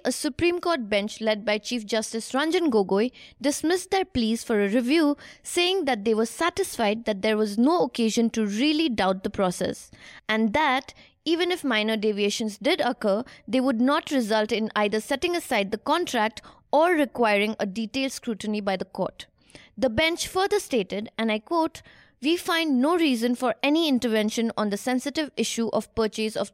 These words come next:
thirty-six defense aircrafts. Perception of individuals cannot be the basis of a fishing and roving inquiry by this court, especially in such matters," unquote.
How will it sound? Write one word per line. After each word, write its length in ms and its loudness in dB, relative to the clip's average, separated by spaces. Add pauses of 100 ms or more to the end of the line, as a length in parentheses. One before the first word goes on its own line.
thirty-six 560 -2
defense 480 -2
aircrafts. 560 -2 (400)
Perception 580 0
of 220 -4
individuals 640 2
cannot 400 0
be 80 2
the 220 2
basis 300 -2
of 220 -2
a 40 -10
fishing 500 0
and 240 0
roving 380 2
inquiry 480 2
by 160 0
this 180 -4
court, 420 0 (300)
especially 520 0
in 180 0
such 260 -6
matters," 540 -4 (400)
unquote. 480 -2